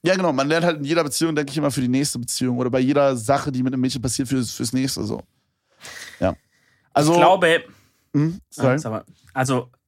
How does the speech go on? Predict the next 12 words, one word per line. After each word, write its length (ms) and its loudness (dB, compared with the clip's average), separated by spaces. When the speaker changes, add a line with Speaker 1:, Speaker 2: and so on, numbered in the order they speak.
Speaker 2:
ich 180 -10
glaube, 400 4
ein 140 2
Fehler, 720 -2
den 200 2
man 340 0
macht, 360 -2
wenn 100 -2
man 340 -2
jünger 380 -2
ist 180 -10
noch, 260 -2